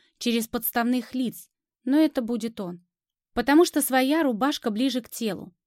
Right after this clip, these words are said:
и здесь уже вопрос стоит не в деньгах, а в его репутации и, возможно, даже жизни, его жизни. Я внимательно изучил документы по тендеру, подрядчиком выступает новая компания,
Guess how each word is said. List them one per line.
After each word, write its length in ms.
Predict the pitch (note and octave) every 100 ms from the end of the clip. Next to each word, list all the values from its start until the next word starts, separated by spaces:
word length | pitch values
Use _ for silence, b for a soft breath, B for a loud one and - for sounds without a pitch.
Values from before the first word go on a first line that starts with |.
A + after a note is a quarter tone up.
| -
и 120 | A3+
здесь 300 | G#3 C#4 C#4
уже 200 | A#3 A#3+
вопрос 360 | A#3 A#3 C4
стоит 360 | - A#3+ A#3+ -
не 120 | A3+
в 60 | G#3
деньгах, 560 | G3+ G#3+ G#3 C4 - _ _ _
а 100 | -
в 40 | G3+
его 200 | G#3 G#3
репутации 800 | G3+ G#3 G#3+ C4 C#4+ - G3+ F3 b b
и, 140 | - E4
возможно, 500 | D4 A#3+ C4+ C4 A#3
даже 320 | A3 A3 G#3+
жизни, 580 | F#3 A3 A3+ G3+ F3 F3 _
его 380 | A#3+ C#4 C4+ F#3
жизни. 500 | F3+ G3 E3+ F3+ - _ _ _ _ _ _ _
Я 180 | G#3 C#4
внимательно 640 | D#4 D#4 D#4+ D#4+ C4+ A#3+
изучил 420 | A3 A3 - C#4+ B3+
документы 580 | A3+ G#3+ G#3+ C#4 C#4
по 160 | - F#3+
тендеру, 560 | F3+ G#3 B3+ A3 G#3 G#3 b b
подрядчиком 720 | - G#3+ G#3+ C4 - A3+ G#3+
выступает 640 | F#3+ G#3 - G#3 A#3+ A#3+ A3+
новая 320 | A3+ A3 A3
компания, 680 | A3 B3+ A#3 F#3 F3 E3+